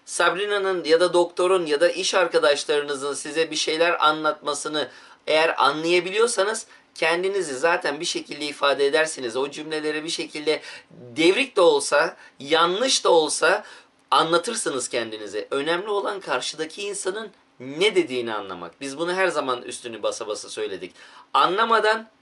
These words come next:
bir şeyler ifade edemezsiniz. Yani Sabrina, e, e, evet gelelim konuya ya. Bu konu bu kadar uzuyor sonradan. Zaten bu videoları fazla uzun tutmayacağım.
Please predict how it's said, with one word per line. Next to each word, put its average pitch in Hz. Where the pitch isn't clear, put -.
bir 156
şeyler 185
ifade 151
edemezsiniz. 113
Yani 131
Sabrina, 160
e, 135
e, 135
evet 120
gelelim 143
konuya 135
ya. 80
Bu 147
konu 165
bu 120
kadar 120
uzuyor 113
sonradan. 95
Zaten 180
bu 180
videoları 185
fazla 175
uzun 175
tutmayacağım. 160